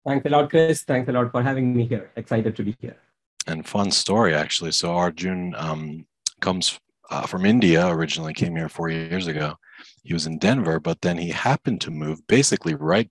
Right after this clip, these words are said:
Speaker 2: to my neighborhood. So we're neighbors now, which is really
Speaker 1: Yep.
Speaker 2: cool.
Speaker 1: Yep. Small world.
Speaker 2: Yeah. All right. Well, let's get right into it. I know that everybody wants to hear. Uh, Arjun, what I'm wondering today,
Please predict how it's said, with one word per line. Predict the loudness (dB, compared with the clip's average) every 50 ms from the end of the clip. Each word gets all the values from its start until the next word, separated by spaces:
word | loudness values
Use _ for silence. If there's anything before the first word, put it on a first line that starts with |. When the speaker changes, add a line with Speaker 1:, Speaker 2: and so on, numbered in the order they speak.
| _ -10
Speaker 2:
to | -6 -4
my | -2 0 0 0
neighborhood. | 0 2 2 0 0 -2 -4 -8 -8 -8
So | -8 -6 -4 -4
we're | -4 -2
neighbors | 0 0 0 0 0 -2 -4 -4 -6 -6
now, | -6 -6 -6 -6 -6 -8 -10 -12 _ _ _ _
which | -14 -12 -10 -10
is | -8 -6 -4
really | -2 -2
Speaker 1:
Yep. | -2 -2
Speaker 2:
cool. | -4 -10 -12 -14 -14 _ _ -20 -20 _ _ _ _ _ _ _ _ _ _ -8 -6
Speaker 1:
Yep. | -4 -4 -6 -8 _ _ _ _
Small | -2 0 2 2
world. | 4 4 4 2 0 -2 -6 _ _ _ _ _ _ _ _ _ _ _ _ _ _ _ _ -10 -10 -10 _ _ _ _ _ -6 -4
Speaker 2:
Yeah. | -2 -2 -2 -4 -6 _ _ _ _ _ _ _ -12 -4 0
All | 2 4
right. | 4
Well, | 4 4 2 2
let's | 4 4 4 4 4
get | 2 2 2 4
right | 4 4 4 4
into | 2 2 0 0 0
it. | -2
I | -2 -2
know | -2 -2 -2
that | -2 -2
everybody | -2 -2 -2 -2 0 0 0 0 0
wants | 0 -2 -4 -4 -4 -6
to | -6 -6
hear. | -6 -6 -6 -6 -8 _ _ _ -20 -20 -20 -20 _ _ -6
Uh, | -2 -2 -2 0
Arjun, | 0 2 2 2 2 0 0 0 0 0
what | 2 2 2
I'm | 2 2 2
wondering | 2 2 0 0 0 -2 -2 -4 -6 -8 -8
today, | -8 -10 -10 -8 -4 0 0 0 0 -2 -4 -6 -8